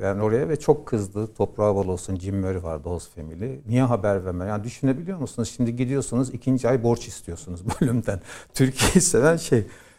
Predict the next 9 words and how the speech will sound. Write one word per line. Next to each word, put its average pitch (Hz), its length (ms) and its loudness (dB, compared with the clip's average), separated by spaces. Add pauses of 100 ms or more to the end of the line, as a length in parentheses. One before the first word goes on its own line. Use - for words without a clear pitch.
(200)
E, 110 300 6 (240)
öncesinde 143 680 4
de 175 120 4
ben 147 200 6
gittikten 147 420 0
sonra 143 300 2 (180)
bütünleme 147 680 0
sorularını 131 540 2
bırakmıştım. 90 600 -2